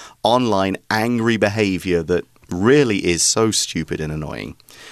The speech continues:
Here's another way we can use the word intense. There was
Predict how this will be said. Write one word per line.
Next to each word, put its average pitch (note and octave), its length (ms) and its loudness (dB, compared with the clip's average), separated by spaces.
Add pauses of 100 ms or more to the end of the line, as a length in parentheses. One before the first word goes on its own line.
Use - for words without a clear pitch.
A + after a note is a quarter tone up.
(280)
Here's A2 280 2
another G2+ 240 0
way G2 160 2
we F#2+ 120 -2
can G2 160 -8
use F2+ 200 -4
the - 100 -8
word F2+ 340 0
intense. - 920 -4 (440)
There A2+ 180 4
was A#2 360 4